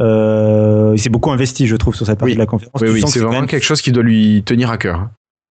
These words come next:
Speaker 1: Ouais, je, moi, je, enfin, j'ai vraiment noté une, euh, voilà, une, euh, une volonté forte de, de Nadella de montrer que c'était quand même son, enfin, c'est presque son bébé, quoi.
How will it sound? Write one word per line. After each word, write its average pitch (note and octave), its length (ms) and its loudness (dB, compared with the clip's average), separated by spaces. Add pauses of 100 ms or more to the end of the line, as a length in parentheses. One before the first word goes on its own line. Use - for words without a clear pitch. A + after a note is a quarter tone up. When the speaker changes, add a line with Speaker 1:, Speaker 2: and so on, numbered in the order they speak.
(200)
Speaker 1:
Ouais, B2 240 0
je, A#2 100 0
moi, B2+ 220 2
je, B2+ 80 0
enfin, A#2 220 -2
j'ai A2 220 -2
vraiment B2 280 0
noté C#3 320 0
une, B2+ 140 2
euh, A2+ 680 2
voilà, A2 160 0
une, G#2+ 140 4
euh, G#2+ 720 2 (380)
une A#2 200 -4
volonté B2+ 600 0
forte C#3 300 -4
de, A2+ 300 2
de A2+ 280 2
Nadella A#2+ 420 0
de B2 80 -6
montrer A#2 320 0
que B2+ 60 -4
c'était A#2 220 -4
quand A2 120 -6
même B2 140 2
son, A#2 360 -2
enfin, A2 280 -4
c'est A2 160 -6
presque C3 220 -6
son B2+ 100 -2
bébé, B2 260 0
quoi. G#2+ 220 -4